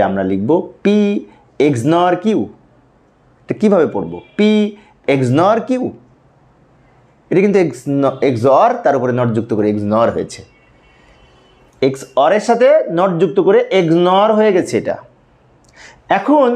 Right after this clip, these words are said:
এটা হচ্ছে মৌলিক উপস্থাপন, এটার এটা, সরি, এটা হচ্ছে যৌগিক উপস্থাপন। এটা, এটা, এটার একটা মৌলিক উপস্থাপন আছে, সেটা হচ্ছে পিকিউ প্লাস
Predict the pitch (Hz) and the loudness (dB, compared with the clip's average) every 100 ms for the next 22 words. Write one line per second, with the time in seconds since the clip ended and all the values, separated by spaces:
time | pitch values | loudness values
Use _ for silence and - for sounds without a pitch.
0 | 220 214 262 269 285 - 190 208 208 139 | 2 2 2 0 -4 -2 2 2 2 0
1 | 120 - 95 - 104 - 131 156 165 165 | -2 -6 -8 -8 -16 -6 0 0 0 -2
2 | - - - 160 185 - - _ _ _ | -4 -8 -4 0 0 -4 -12 _ _ _
3 | 170 202 233 180 202 208 240 170 127 123 | 0 2 2 4 4 4 0 0 -2 -6
4 | 110 107 127 160 170 165 175 180 165 180 | -8 -4 -2 -2 0 0 0 0 0 0
5 | 180 180 156 165 196 165 110 110 98 95 | 0 0 0 2 2 -2 -6 -8 -10 -8
6 | 82 - - 117 127 123 202 294 - - | -10 -12 -4 -2 -2 -2 -4 -4 -10 -20
7 | _ _ - 170 190 220 311 - 139 151 | _ _ -4 0 0 2 0 -2 -2 -2